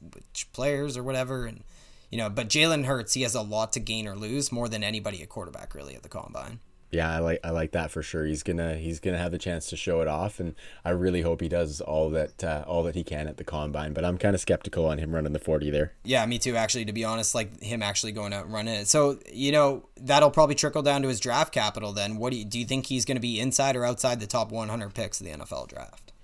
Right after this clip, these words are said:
Speaker 2: Mm, that's interesting. I think, yeah, the, the, definitely the testing ties into that,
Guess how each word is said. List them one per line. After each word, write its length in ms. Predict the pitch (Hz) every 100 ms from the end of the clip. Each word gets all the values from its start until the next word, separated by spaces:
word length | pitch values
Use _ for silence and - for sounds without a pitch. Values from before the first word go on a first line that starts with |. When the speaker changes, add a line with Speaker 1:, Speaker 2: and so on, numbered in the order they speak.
| - - -
Speaker 2:
Mm, 460 | 90 104 98 80 67 - -
that's 340 | 78 87 -
interesting. 520 | 69 76 80 - 76
I 80 | 76
think, 600 | 78 85 80 73 - - - - - -
yeah, 260 | 85 80 82
the, 300 | 90 82 80
the, 140 | 82 78 -
definitely 460 | 98 101 107 98
the 80 | 90
testing 420 | - 85 - 90
ties 300 | 87 85 85
into 260 | 78 82 101
that, 280 | 95 113